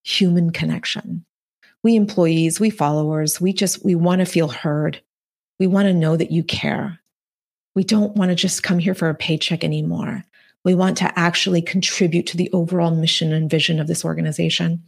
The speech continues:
We care about the future of this organization, and we wanna contribute greatly. That's what this is about. It's about leading with vulnerability. And so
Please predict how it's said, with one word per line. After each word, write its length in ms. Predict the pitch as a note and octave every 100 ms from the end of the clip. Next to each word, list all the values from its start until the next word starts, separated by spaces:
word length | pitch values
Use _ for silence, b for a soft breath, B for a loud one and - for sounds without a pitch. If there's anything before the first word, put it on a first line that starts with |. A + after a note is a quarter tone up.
| B B B
We 80 | F#3
care 360 | F3 - G3 F#3
about 200 | F3 E3+
the 60 |
future 640 | E3+ - F3 E3+ F3+ E3 E3 B B B B
of 80 | F#3
this 180 | E3+ E3+
organization, 920 | D#3+ F3+ F3 E3+ D#3+ - E3 D#3+ E3+ _ _ _ _ G3+
and 80 |
we 80 | G#3
wanna 160 | G#3 G3+
contribute 640 | F3 E3+ - F3 D#3 D#3+
greatly. 600 | D3+ E3 - - F#3 F3+ _ _ _ _ _ _
That's 260 | G#3+ A#3+ -
what 120 | -
this 140 | G#3
is 140 | F3 E3
about. 420 | C#3+ C#3 - - G3
It's 100 | -
about 180 | G#3 G#3+
leading 320 | G3+ A3 A#3+
with 160 | G#3 E3
vulnerability. 800 | D#3+ D3+ C#3+ - - A2+ - F#3+ _ _ _ _ _ _ _ _ _ _ _ - B B B B
And 120 | F3+
so 400 | E3+ F3+ E2+ F#3+